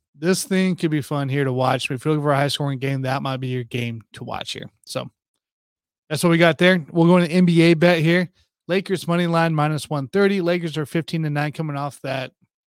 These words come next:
you know, great in-season tournament win. Congratulations, I guess, in order. Uh, Dallas is fourteen and eight.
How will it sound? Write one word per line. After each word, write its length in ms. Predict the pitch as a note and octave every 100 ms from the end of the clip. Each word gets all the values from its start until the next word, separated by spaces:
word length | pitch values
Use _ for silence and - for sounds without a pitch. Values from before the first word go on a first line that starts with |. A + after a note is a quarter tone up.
| -
you 100 | E3+
know, 200 | A#2 C3
great 460 | C3 D3+ D3 D3 _ _ _ _ _ _ _ _
in-season 720 | F3+ D#3+ - D#3+ D3+ C3+ A#2 -
tournament 500 | D3 C#3 C#3 C#3 - _ _ -
win. 520 | C#3 C#3 C#3 C#3 B2+ _ _ _
Congratulations, 720 | D3 C#3 C3 C3+ C3+ - C3
I 100 | C3
guess, 460 | C3 C3+ B2+ - -
in 120 | C3+
order. 340 | C3+ C3+ C#3 - _ _ _
Uh, 160 | C#3+ C3+
Dallas 400 | C3+ D#3 E3 -
is 100 | C#3
fourteen 400 | - D#3+ - E3
and 140 | D#3+
eight. 180 | D#3+ E3